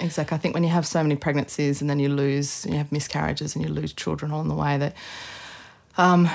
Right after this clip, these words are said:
you know, it just makes that even more special when you find out that you've, you have, uh, got these little miracles that were against the odds. You know, I was told that it would be less than one in five thousand chance of falling pregnant naturally.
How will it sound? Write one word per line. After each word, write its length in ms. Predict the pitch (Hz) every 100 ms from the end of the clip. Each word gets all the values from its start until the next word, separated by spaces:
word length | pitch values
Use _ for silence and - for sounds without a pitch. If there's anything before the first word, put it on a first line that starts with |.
| 196
you 100 | 180
know, 60 |
it 60 | 143
just 160 | 151 165
makes 240 | 139 -
that 160 | 151 143
even 180 | 143
more 160 | 139 139
special 420 | - 143 - 139
when 140 | 135 135
you 140 | 135
find 300 | 139 139 135
out 120 | 135 -
that 100 | 147
you've, 300 | 143 - -
you 140 | 151 143
have, 500 | 139 143 139 - - -
uh, 120 | 165
got 160 | 131 160
these 180 | 147 143
little 140 | 160
miracles 460 | 151 143 139 143 139
that 80 | -
were 120 | 147
against 400 | 147 151 151 -
the 100 | 139
odds. 340 | 131 143 -
You 60 | 151
know, 60 |
I 40 | 139
was 120 | 139
told 240 | - 143
that 80 | 135
it 20 |
would 60 | 143
be 120 | 139
less 260 | 135 139 -
than 320 | 143 135 139 - -
one 180 | 147 147
in 120 | 139
five 260 | 143 135 135
thousand 380 | 135 131 131 131
chance 320 | 131 127 -
of 60 |
falling 260 | - 131 127
pregnant 300 | 135 127 -
naturally. 600 | 135 - 127 127 -